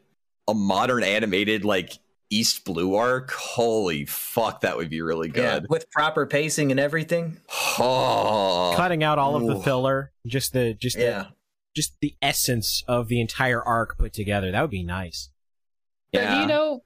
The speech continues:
Speaker 4: yeah, I mean, do you, I mean, you said they're, they're, like, essentially, uh, they're Toei Animation and echo chambers, but, um,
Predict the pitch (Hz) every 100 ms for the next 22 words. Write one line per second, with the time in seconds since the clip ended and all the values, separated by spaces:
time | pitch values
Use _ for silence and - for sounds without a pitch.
0 | _ - 240 240 233 247 262 214 220 226
1 | 269 240 214 202 202 190 175 175 175 180
2 | 185 196 196 196 175 160 165 - 190 190
3 | 247 220 202 185 190 220 - 165 165 -
4 | 208 180 170 165 147 147 160 - 185 180
5 | 165 160